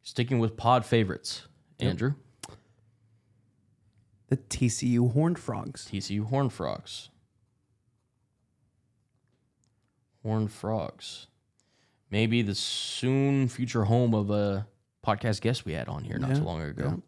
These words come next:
Speaker 3: yeah.
Speaker 1: All right, for number four, trying to think. Let me go. If we named it, hmm.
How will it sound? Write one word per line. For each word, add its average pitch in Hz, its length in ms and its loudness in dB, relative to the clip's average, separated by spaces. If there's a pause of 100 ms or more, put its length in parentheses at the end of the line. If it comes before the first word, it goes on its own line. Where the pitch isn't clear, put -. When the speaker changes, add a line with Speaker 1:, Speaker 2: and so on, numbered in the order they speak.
Speaker 3:
yeah. - 40 -10 (680)
Speaker 1:
All 113 80 6
right, 113 260 6 (220)
for 113 320 -2
number 117 260 4
four, 110 680 0 (1500)
trying 90 240 -6
to 60 120 -8
think. - 640 -12 (1000)
Let 104 80 2
me 113 80 4
go. 117 880 6 (1600)
If - 60 -20
we 95 80 -8
named 78 300 -6
it, - 100 -20 (300)
hmm. - 100 -8